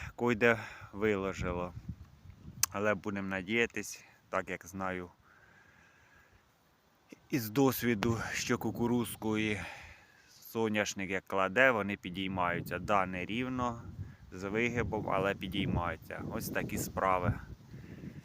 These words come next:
Сьогодні в нас сонечко,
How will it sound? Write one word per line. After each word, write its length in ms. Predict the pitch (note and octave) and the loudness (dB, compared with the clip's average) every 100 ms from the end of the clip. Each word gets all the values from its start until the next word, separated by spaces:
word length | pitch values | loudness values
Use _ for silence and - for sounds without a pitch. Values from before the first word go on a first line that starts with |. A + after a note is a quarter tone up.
| - - | -18 -16
Сьогодні 440 | - - A2+ G2 G#2 | -8 -2 0 0 -2
в 60 | |
нас 340 | G2+ F#2+ - - - - - - - - - - - - | 0 -2 -4 -12 -16 -18 -20 -20 -20 -20 -20 -20 -16 -16
сонечко, 840 | - B2+ C#3+ D3 B2+ - C3+ B2+ | -4 2 4 4 0 0 2 2